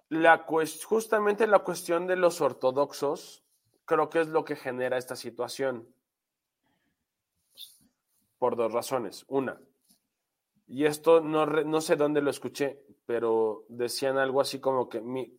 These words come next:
cuando el que no pelea decide con quién se pelea, siempre hay problemas. Y los ortodoxos tienen una misión religiosa de conquistar todo el estado de Palestina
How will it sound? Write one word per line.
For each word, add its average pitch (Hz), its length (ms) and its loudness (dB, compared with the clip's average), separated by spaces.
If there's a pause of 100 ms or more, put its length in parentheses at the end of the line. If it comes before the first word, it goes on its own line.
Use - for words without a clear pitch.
cuando 143 460 4
el 143 140 -4
que 151 140 -2
no 190 320 2
pelea 160 640 4 (280)
decide 147 640 -4
con 120 200 -4
quién 135 240 -4
se 147 160 -4
pelea, 123 640 0
siempre 120 420 -8
hay 117 80 -2
problemas. 117 800 -8 (1700)
Y 151 120 0
los 156 220 6
ortodoxos 156 680 6
tienen 151 220 2
una 151 220 2
misión 131 420 -2
religiosa 131 800 0
de 117 140 -6
conquistar 113 520 0
todo 131 140 2
el 123 80 -2
estado 117 380 2
de 104 100 -4
Palestina 107 680 -6